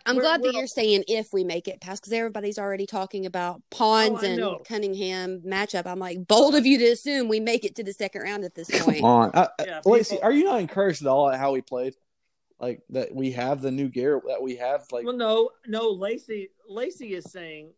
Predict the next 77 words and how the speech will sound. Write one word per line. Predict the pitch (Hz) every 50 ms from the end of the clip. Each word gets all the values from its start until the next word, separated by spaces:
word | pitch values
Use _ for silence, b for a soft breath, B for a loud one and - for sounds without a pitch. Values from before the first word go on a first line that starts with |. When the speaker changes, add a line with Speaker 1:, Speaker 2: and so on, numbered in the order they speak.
| _ _ _ _
Speaker 2:
if | 202 180 170 -
we | 175
make | 170 165 156 147 -
it. | - -
It's, | 196 -
Speaker 3:
I | 180
know, | 143 123 127
Speaker 2:
it's | 127 185
Speaker 3:
I | 208
know, | 185 147 -
Speaker 2:
like | -
Speaker 3:
I | 240 220
know, | 175 -
I | 202 202 190
know. | 160 143
I'm | 151 180
Speaker 2:
crap | - - -
Speaker 3:
saying, | 202 190 185
like, | 175 170 147
y-, | 160 170
Speaker 2:
goes | 156 143 165
Speaker 3:
y'all | 180 185 220
are | 214
Speaker 2:
on. | 202
Speaker 3:
so, | - 220
like, | 196 180 147
Speaker 2:
It's | 190 143
Speaker 3:
down | 139 147
Speaker 2:
not | 196 214
Speaker 3:
on | 170
the | 160
Speaker 2:
like | 143 - -
Speaker 3:
team, | 156 170 160
like, | 135 117 113 -
like, | 120 117 107 113
they've | 131 147 147
been | 135 120
awful | 73 123 139 143 - - - 123
or | -
something. | - - 359 381 440 494
Speaker 1:
I'm |
just, | - 539 587 415 254
Speaker 2:
No. | 214 - - - -
Speaker 1:
I'm | 311 349 359 381 381 330
just | 247 349 370 349 220 185
down | 254 247 240 233 214 202
in | 196 190
general, | 180 208 214 208 180 151 -
Speaker 3:
I'm | 185 214
a | 247
little | 269 269
Speaker 1:
like | 254 240 233 214 190 156
Speaker 3:
more | 180 185
up | 175 - - - -
than | 156 143 156 151 151 143
I | - - 139 139
was | 139 135 143 151 147 147 143 143 131 127 123 - - _ _ _ -
a | 131
few | 120 - 139 131
days | 123 117 120 110
ago | 113 123 123 135 143 143 - _ _ _ _ _ _ - - _ -
because | 135 131 - 156 147 143 135 131 - - _
this | 139 135 -
team | - - 170 165
just | 151 139 123 - -
playing | - 131 156 175 170 151
so | - 131 120
hard | 120 131 143 165 190 175
right | 147 113 110
now. | 110 107 104 101
They, | 120 123 113 -
they're, | - 139 139 135
they're | 135 139 143 131
playing | - - - 143 170 202 190 165 160 165 165 151 -
in | 135 135
March | 131 135 151 147 143 -
form, | - - 151 170 160 127 110 104